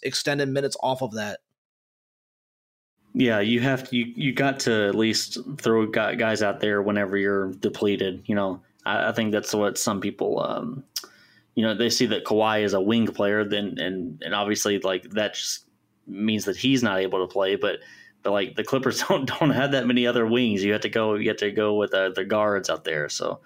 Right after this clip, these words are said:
Speaker 2: I think Rondo did a good job of, uh, not, not a good job, but, uh, Rondo at least soaked up some minutes that were needed, I guess. I guess that's the only thing you can say. Soaked up the minutes.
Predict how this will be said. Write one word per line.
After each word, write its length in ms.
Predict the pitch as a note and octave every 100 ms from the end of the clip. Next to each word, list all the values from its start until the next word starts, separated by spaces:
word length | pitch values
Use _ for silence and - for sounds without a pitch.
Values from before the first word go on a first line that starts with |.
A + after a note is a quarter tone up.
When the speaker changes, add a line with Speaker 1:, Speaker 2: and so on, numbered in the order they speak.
| - -
Speaker 2:
I 40 | -
think 160 | A#2
Rondo 320 | G#2 G#2+ G#2 G2+
did 140 | G2+
a 60 | F#2+
good 140 | G#2
job 260 | G2+ F#2+ F#2+
of, 240 | F#2 F2+ _ _ _ _ -
uh, 380 | - D2 D2 C#2+
not, 240 | - E2+ B1
not 160 | D#2
a 40 | D2+
good 200 | - -
job, 320 | E2 C#2 D2+
but, 180 | - D#2
uh, 260 | C2 C#2 D2 - - -
Rondo 240 | A#2+ B2 A#2+
at 60 |
least 220 | A#2 B2+ -
soaked 200 | C3 C3+
up 120 | C3
some 160 | -
minutes 480 | A#2 G#2 F2 - - -
that 180 | A2+ G2+
were 160 | G#2
needed, 320 | G2+ G2+ G2
I 100 | F2+
guess. 380 | F2 F2 - -
I 60 | -
guess 180 | G2+ -
that's 140 | F#2
the 40 |
only 140 | G2+ G2
thing 120 | F#2+
you 80 | G2
can 120 | -
say. 300 | - F2 F2+ _
Soaked 320 | - - G#2
up 120 | G#2+ -
the 100 | A2+
minutes. 480 | E2 - - -